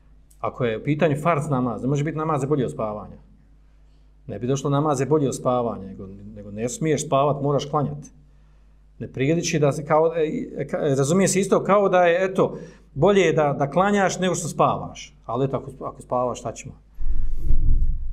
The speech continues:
Znači, ne, e, ovo se može odnositi na noćni namaz. Namaz je bolji od spavanja. Bolji je noćni namaz nego da spavaš. To smo, ali da sabah namaz ne priliči, se kaže, namaz je bolji od spavanja.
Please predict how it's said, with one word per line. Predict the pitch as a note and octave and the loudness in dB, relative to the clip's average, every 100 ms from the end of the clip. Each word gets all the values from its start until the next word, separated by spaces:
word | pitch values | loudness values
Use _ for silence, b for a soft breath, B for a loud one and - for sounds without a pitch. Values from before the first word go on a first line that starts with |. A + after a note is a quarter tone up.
| - - - | -6 -10 -10
Znači, | A#2+ A2+ C3 | -10 -4 -4
ne, | B2 - | -4 -4
e, | B2+ | 0
ovo | D3+ E3 D#3 | 4 4 4
se | - C#3+ | 0 2
može | E3 G3 F3 | 2 4 2
odnositi | C#3+ E3 G#3 G#3+ F3 | 2 2 2 -2 -2
na | F3+ | -4
noćni | F#3 F#3 F#3+ F#3 D3 | 0 0 0 0 0
namaz. | A#2 A2+ F#2+ D#2+ - - | 0 -2 -6 -12 -18 -16
Namaz | A2+ B2 C#3+ E3+ C#3+ | -6 0 2 2 2
je | C#3 | 2
bolji | C3+ D3+ | 2 2
od | C#3 | 0
spavanja. | - C3+ A#2+ A2 G2 | 0 0 2 -2 -2
Bolji | B2 D#3 | 0 2
je | D3 | 2
noćni | D#3 - D#3 | 0 0 0
namaz | C#3 D#3+ D3+ | 2 2 0
nego | D3 | -2
da | |
spavaš. | C3 - A#2 F#2 - - - _ _ _ _ | -2 -2 -4 -6 -14 -20 -20 _ _ _ _
To | - A#2+ | -10 -6
smo, | C#3+ | -6
ali | A#2 A2+ | -6 -6
da | A#2 | -2
sabah | - G3 E3+ | 0 2 2
namaz | D#3+ F3+ E3+ C#3 - B B B | 2 2 0 -2 -10 B B B
ne | G2+ B2+ | -4 -2
priliči, | C3+ E3+ F#3 E3+ | 0 0 0 0
se | D#3 | 0
kaže, | D3 F#3 F#3+ E3+ F3+ - | 2 2 2 0 -2 0
namaz | C#3 D3+ F3+ F3+ F3 D3 | 0 2 2 2 0 0
je | C3+ | 0
bolji | D#3+ F#3+ F3 | 2 2 4
od | D3 | 2
spavanja. | - C#3+ C3 B2+ G#2 F#2 | 2 0 2 0 -4 -8